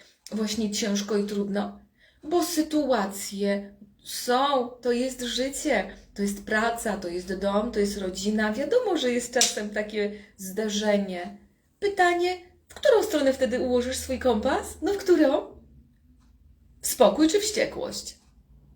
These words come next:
Zdenerwowanie czy zrozumienie?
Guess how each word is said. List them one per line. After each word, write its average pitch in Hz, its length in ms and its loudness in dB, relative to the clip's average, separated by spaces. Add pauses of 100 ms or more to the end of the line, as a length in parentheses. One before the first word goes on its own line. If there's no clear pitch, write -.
(340)
Zdenerwowanie 269 1120 4
czy 320 180 -4
zrozumienie? 302 920 -4